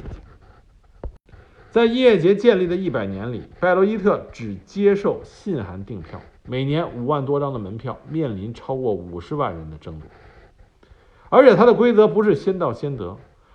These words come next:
而是要求申请人在信中，在写的信中，要告诉瓦格纳家族的后人，你为什么为瓦格纳折服，为什么对他着迷，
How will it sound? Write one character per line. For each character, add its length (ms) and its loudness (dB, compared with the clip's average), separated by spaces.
而 240 6
是 100 4
要 180 6
求 200 0
申 260 -4
请 180 -8
人 280 -10
在 240 -4
信 360 -8
中， 200 -8
在 140 -8
写 260 -8
的 100 -10
信 280 -8
中， 180 -12
要 140 4
告 300 8
诉 380 -4
瓦 180 -2
格 100 -2
纳 160 0
家 200 0
族 100 -8
的 80 -6
后 220 -4
人， 200 -10
你 200 -2
为 260 0
什 300 -10
么 320 -6
为 100 -4
瓦 220 -8
格 100 -14
纳 180 -10
折 220 -14
服， 180 -18
为 200 6
什 220 -8
么 100 -8
对 200 -8
他 100 -10
着 240 -14
迷， 160 -18